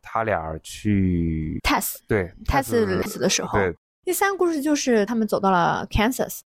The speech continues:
Speaker 2: 他们一路走到了 Kansas 以后，
Speaker 1: 哦。
Speaker 2: 出现那个戏剧的冲击点，就是在，
Speaker 1: 对。第三个
Speaker 2: 就是在那个洗衣房，
Speaker 1: 嗯。
Speaker 2: 呃，
Speaker 1: 第三个故事是 Ellie 帮他，
Speaker 2: Ellie 帮他干掉了，
Speaker 1: 安迪救了他。
Speaker 2: Ellie 救了他。
Speaker 1: 这是第三个故事。
Speaker 2: 嗯。
Speaker 1: 第四个故事就是 Sam 和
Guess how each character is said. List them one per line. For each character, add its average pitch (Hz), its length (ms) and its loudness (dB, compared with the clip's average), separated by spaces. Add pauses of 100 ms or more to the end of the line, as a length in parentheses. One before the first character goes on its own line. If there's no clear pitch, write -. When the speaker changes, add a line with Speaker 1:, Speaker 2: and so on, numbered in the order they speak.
(200)
Speaker 2:
他 285 80 -4
们 262 100 2
一 226 80 4
路 247 180 0
走 185 120 2
到 208 100 2
了 214 100 2
Kansas 220 460 0
以 - 100 -2
后， 185 200 0
Speaker 1:
哦。 - 60 -6 (180)
Speaker 2:
出 254 120 0
现 240 160 2
那 202 80 2 (120)
个 185 280 2
戏 226 220 0
剧 226 100 2
的 214 60 0
冲 240 200 0
击 233 120 2
点， 208 160 0
就 190 100 0
是 208 100 0
在， 196 140 0
Speaker 1:
对。 190 60 4
第 - 20 0
三 147 160 0
个 127 180 4
Speaker 2:
就 175 80 2
是 247 140 -2
在 262 220 2
那 233 100 0
个 196 340 2
洗 214 220 -2
衣 247 60 0
房， 220 460 0
Speaker 1:
嗯。 107 300 2 (100)
Speaker 2:
呃， 214 260 0
Speaker 1:
第 208 80 0
三 202 100 6
个 185 60 2
故 180 100 0
事 156 100 2
是 143 180 0
Ellie 147 280 0
帮 127 220 0
他， 127 320 0
Speaker 2:
Ellie 262 180 2
帮 254 140 0
他 285 80 0
干 160 180 0
掉 185 120 2
了， 208 80 -2
Speaker 1:
安 269 140 0
迪 262 60 -2
救 233 60 2
了 135 60 2
他。 - 0 -
Speaker 2:
Ellie 110 40 2
救 233 120 4
了 196 160 0
他。 170 260 -4 (120)
Speaker 1:
这 175 120 2
是 117 100 -2
第 110 80 -4
三 113 200 0
个 113 40 0
故 95 100 0
事。 - 120 -12
Speaker 2:
嗯。 - 80 -20 (240)
Speaker 1:
第 151 100 2
四 147 140 0
个 147 80 4
故 117 120 -4
事 117 160 2
就 107 80 0
是 98 320 2 (100)
Sam 104 440 0
和 87 500 0